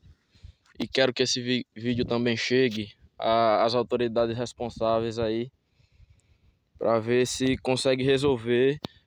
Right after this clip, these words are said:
essa situação aqui. Aqui é o lote aqui que se encontra no final de linha aqui da, do Gravatar. Arroz com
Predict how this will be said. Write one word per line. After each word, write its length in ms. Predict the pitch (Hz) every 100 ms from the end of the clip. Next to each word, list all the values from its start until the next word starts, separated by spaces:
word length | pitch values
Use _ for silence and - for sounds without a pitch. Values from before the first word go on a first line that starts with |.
| - - - -
essa 200 | - 123
situação 560 | - 131 135 - 135 143
aqui. 420 | - 113 110 107 - - - _ _ - - _ _ -
Aqui 600 | - 107 - 123 131 131
é 60 |
o 40 | 127
lote 380 | 127 127 -
aqui 240 | 127 - 117
que 60 |
se 120 | - 123
encontra 680 | 113 - 123 117 - 107 92 - - - - - _ _ _ - - - - -
no 120 | - 117
final 360 | - 131 143
de 140 | 156 147
linha 480 | 123 131 139 135 - - - - - - - -
aqui 360 | - 110 - 120
da, 460 | 113 117 117 117 113
do 160 | 110
Gravatar. 800 | 117 127 131 127 - 113 120 131 - _ _ _ _ _ _ _
Arroz 840 | - 127 127 123 139 123 107 101 - _ _ _ _ _ _ _ _ _
com 840 | - 123 131 131 127 127 120 117